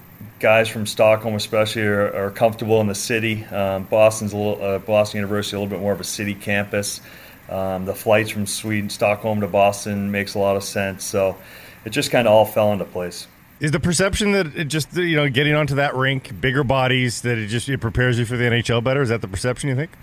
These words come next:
Speaker 1: I think so. I think that was
Speaker 2: Yeah.
Speaker 1: part of it for him. He, he just wanted to get used to,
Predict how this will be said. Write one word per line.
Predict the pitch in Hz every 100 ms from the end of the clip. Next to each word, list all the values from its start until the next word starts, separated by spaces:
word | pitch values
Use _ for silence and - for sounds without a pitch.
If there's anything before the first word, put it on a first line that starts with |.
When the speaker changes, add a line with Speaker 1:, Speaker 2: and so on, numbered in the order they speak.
| - -
Speaker 1:
I | - 190
think | 185 -
so. | 139 135
I |
think | 147 151
that | 123 131
was | 123
Speaker 2:
Yeah. | 107
Speaker 1:
part | 123 127
of | 120
it | 113
for | 117
him. | 107 113 117
He, | 107 117 104
he | 117
just | 117 113
wanted | 117 110 107
to | 92
get | 104 92
used | 98 107 107
to, | 110 98 95 92